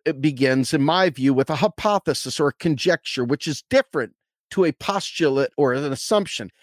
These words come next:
A theory is a more, is more than a conjecture, though. A theory is a contemplative and rational type of abstract for generalized thinking, or the results of thinking, depending on the context, the results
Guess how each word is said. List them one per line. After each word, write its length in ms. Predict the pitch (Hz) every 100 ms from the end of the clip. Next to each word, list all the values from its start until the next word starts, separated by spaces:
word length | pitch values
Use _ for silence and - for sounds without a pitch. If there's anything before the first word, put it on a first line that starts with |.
| -
A 100 | 170 -
theory 320 | 262 269 254
is 160 | 208 170
a 100 | 175
more, 380 | 156 170 185 - -
is 160 | 160 135
more 300 | 170 214 247
than 160 | 208 180
a 60 |
conjecture, 720 | - 170 131 208 214 - 135
though. 300 | 101 95 - _ _ _ _ _ _ _
A 80 | -
theory 420 | 156 254 269 269
is 140 | 226 175
a 80 | 190
contemplative 920 | - 214 214 190 185 - 226 226 214
and 180 | 180 131
rational 480 | 156 180 - 202 175
type 260 | 190 180
of 100 | 165
abstract 600 | 139 165 165 - 180 160 -
for 100 | 127
generalized 720 | 104 123 147 151 170 180 -
thinking, 380 | 240 254 190 120 _ _ _
or 320 | - 233 233 220
the 140 | 175
results 500 | 151 135 175 185 -
of 100 | 160
thinking, 420 | - 156 139 143
depending 440 | 117 - 214 208 196
on 120 | 165
the 60 | 160
context, 600 | 160 151 147 160 - -
the 80 |
results 560 | 123 120 147 143 - -